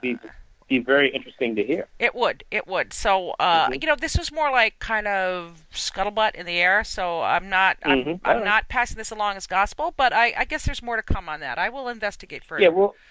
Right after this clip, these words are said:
Speaker 1: we will certainly investigate it. I mean, e-, e-, everybody I encounter, um, is, are upping the number of graphic novels that they're doing, particularly on the kids, uh,
Speaker 2: Right,
Speaker 1: line.
Speaker 2: right, right.
Speaker 1: Uh,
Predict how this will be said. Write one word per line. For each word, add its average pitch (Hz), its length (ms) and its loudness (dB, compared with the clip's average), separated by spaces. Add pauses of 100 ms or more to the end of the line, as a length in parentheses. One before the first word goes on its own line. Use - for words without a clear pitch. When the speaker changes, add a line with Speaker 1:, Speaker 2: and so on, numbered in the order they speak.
(120)
Speaker 1:
we 113 220 -8
will 127 160 -4
certainly 160 260 0
investigate 110 440 -4
it. 92 120 -4
I 104 60 -2
mean, 104 320 0 (100)
e-, 113 120 0 (100)
e-, 113 200 -2
everybody 131 680 4
I 135 140 4
encounter, 82 540 -8 (260)
um, 82 680 -12 (600)
is, 101 180 2 (140)
are 95 160 4 (120)
upping 87 320 -2 (180)
the 110 100 -2
number 87 300 -6
of 82 140 -10
graphic - 360 -6
novels 78 300 -6
that - 140 -10
they're - 140 4
doing, 80 260 -10 (200)
particularly 143 580 2
on 95 100 -4
the 92 80 -10
kids, 147 260 2 (220)
uh, 165 40 -6
Speaker 2:
Right, 156 280 -2
Speaker 1:
line. 165 180 -8
Speaker 2:
right, 160 260 -6
right. 156 140 2
Speaker 1:
Uh, 107 200 6